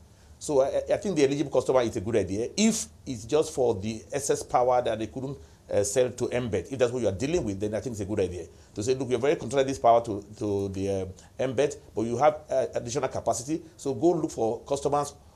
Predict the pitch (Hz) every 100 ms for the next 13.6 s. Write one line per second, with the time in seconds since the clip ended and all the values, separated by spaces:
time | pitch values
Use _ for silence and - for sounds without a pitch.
0 | - 143 147 147 143 127 123 117 117 117
1 | 127 131 113 131 - 95 120 101 85 -
2 | - - 151 156 151 156 160 117 - -
3 | 143 139 135 135 135 131 - - 123 120
4 | 147 165 170 117 - - - 127 147 131
5 | 117 139 113 117 135 139 123 135 110 107
6 | 107 - 117 113 101 143 143 139 117 101
7 | 101 131 107 135 - - - 127 127 127
8 | 127 170 170 147 143 120 147 143 110 98
9 | 120 123 - 120 107 92 107 170 208 135
10 | - 196 208 - - - 160 151 135 123
11 | 147 110 147 151 - - - - 113 110
12 | 135 - 135 117 139 143 147 117 104 -
13 | 147 110 156 - 98 92